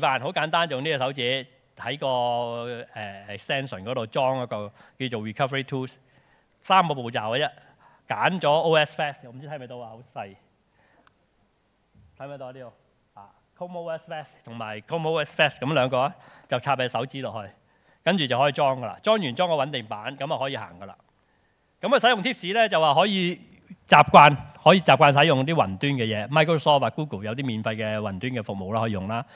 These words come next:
A W S 我唔知有冇，但係頭先好似有嘅。啊，噉啊網，免費嘅網上資源啊，有啲人一-，一啲講啦，啲 tips 啦。我，我就整咗個 chatbot 嘅，叫做問問A I老師。噉係一個 Telegram 嘅 chatbot 嚟嘅，噉啊有個，有個網址睇，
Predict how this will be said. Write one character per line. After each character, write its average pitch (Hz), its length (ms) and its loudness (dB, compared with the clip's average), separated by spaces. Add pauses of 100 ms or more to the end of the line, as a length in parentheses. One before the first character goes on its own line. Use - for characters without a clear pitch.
(120)
A 156 100 -2
W 156 240 2
S 120 60 -2
我 107 80 2
唔 98 100 -4
知 113 100 -6
有 110 120 0
冇， 101 320 -4
但 107 180 -2
係 101 100 -4
頭 98 100 -8
先 135 180 -6
好 120 140 -2
似 117 120 -12
有 90 200 -8
嘅。 92 120 -14 (640)
啊， - 200 -14 (400)
噉 190 140 2
啊 175 80 8
網， 160 340 4
免 160 160 0
費 170 120 10
嘅 175 40 4
網 156 160 8
上 151 120 4
資 185 140 -2
源 131 180 0
啊， 127 60 2
有 139 100 4
啲 - 20 -2
人 151 200 0
一-， 123 40 -4 (240)
一 147 160 -2
啲 - 20 -14
講 120 140 0
啦， 135 140 0
啲 147 140 -8
tips 123 360 -8
啦。 110 160 -2
我， 135 140 8 (220)
我 170 140 10
就 180 80 8
整 156 140 6
咗 202 160 8
個 156 260 10
chatbot 160 440 2
嘅， 131 280 0
叫 127 120 0
做 - 80 -2
問 117 160 2
問 117 200 0
A 147 100 4
I 135 160 6
老 113 100 0
師。 113 320 -6 (440)
噉 143 80 2
係 180 200 8
一 - 20 8
個 165 80 6
Telegram 135 420 4
嘅 110 100 0
chatbot 131 360 2
嚟 95 60 -10
嘅， 95 240 -12
噉 139 120 -2
啊 147 40 -2
有 127 100 0
個， 113 280 0
有 120 60 -4
個 117 60 -6
網 110 240 -4
址 123 140 -8
睇， 120 220 -2